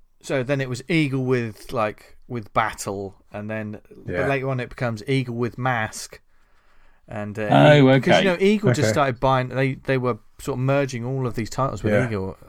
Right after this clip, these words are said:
Speaker 1: uh, over time, wasn't it? So that, so it's also sort of seeing these things is fascinating.
Speaker 2: Hmm.
Speaker 3: Hmm.
Speaker 1: Um, seeing that and seeing what Dan Dare's like at that time as well.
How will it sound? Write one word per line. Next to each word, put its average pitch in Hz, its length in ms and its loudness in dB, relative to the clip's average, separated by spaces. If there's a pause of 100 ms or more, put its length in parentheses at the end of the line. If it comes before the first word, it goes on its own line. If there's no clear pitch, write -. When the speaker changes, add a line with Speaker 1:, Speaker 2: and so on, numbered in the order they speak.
Speaker 1:
uh, 104 260 -10
over 95 220 -12
time, 92 240 -14
wasn't 113 200 -12
it? - 40 -16
So 139 120 -8
that, - 120 -8 (200)
so 190 140 2
it's 208 120 2
also 247 340 -2
sort 156 240 -6
of 131 80 -4
seeing 202 280 -2
these 120 180 -6
things 104 240 -8
is 110 80 -12
fascinating. 104 840 -10 (540)
Speaker 2:
Hmm. 120 160 4 (480)
Speaker 3:
Hmm. 101 220 -2 (100)
Speaker 1:
Um, 104 440 -6
seeing 113 220 -8
that 107 140 -8
and 127 120 -6
seeing 170 200 -6
what 135 140 -8
Dan 135 220 -4
Dare's 131 240 -4
like 98 220 -8
at - 60 -18
that - 160 -10
time 95 200 -12
as 104 80 -16
well. 107 140 -12